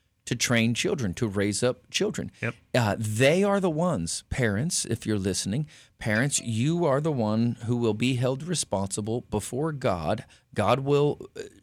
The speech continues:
Speaker 1: judge you, if you will. It is God who is, who will look and say, "Did you do right in your role, in your responsibility as a parent?" It is not the teacher's job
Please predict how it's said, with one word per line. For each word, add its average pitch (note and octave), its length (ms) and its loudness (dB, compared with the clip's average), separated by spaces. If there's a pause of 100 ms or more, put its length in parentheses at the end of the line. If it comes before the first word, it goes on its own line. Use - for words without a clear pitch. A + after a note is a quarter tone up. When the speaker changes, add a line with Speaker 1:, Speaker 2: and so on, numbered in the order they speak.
(100)
Speaker 1:
judge C3+ 360 6
you, G#2+ 160 4
if G2 220 0
you F#2 80 -2
will. F2 300 0 (200)
It A2+ 140 0
is G#2 160 -2
God C3+ 400 4
who C3 220 2
is, A#2 260 0
who A#2 180 0
will A2+ 280 0
look A#2+ 200 0
and G#2 120 -2
say, G2+ 180 0
"Did A#2+ 460 -2
you C3 280 2
do A#2+ 340 0
right G#2 520 -2 (100)
in B2+ 200 2
your C3+ 260 2
role, G#2+ 560 2
in B2+ 180 2
your C#3+ 280 2
responsibility G#2+ 920 -2
as F2+ 120 -4
a A2 60 -8
parent?" - 420 -6 (400)
It D3 120 4
is B2+ 240 0
not B2 360 2
the D3 80 2
teacher's G2+ 580 -4
job E2 420 -4